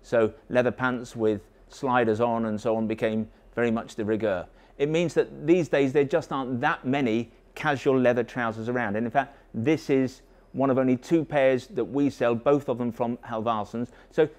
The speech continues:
this is a leather trouser that you can wear on a retro bike, on any kind of sit-up bike, on a, on a,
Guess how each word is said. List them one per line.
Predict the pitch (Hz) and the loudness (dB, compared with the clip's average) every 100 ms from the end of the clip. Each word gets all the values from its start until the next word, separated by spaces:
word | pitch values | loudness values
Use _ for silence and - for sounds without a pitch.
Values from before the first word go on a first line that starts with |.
| - | 0
this | 170 | 2
is | 175 156 | 4 4
a | |
leather | 151 143 | 4 4
trouser | 135 147 135 139 | 0 0 0 0
that | 135 117 | -2 -2
you | 135 | -4
can | - 123 | -2 0
wear | 123 123 123 | 2 4 2
on | 117 113 | 0 0
a | 110 107 104 - _ | 2 0 -2 -12 _
retro | 117 139 - 127 | 0 0 2 0
bike, | 120 123 123 | 2 2 0
on | 120 | -2
any | 117 120 | -2 -4
kind | 117 | -4
of | 107 | -6
sit-up | - 120 107 | -6 -4 -4
bike, | 120 117 113 | -2 -4 -4
on | 113 | -6
a, | 107 107 110 - _ - | -4 -4 -6 -14 _ -8
on | 110 | -4
a, | 107 107 | -2 -4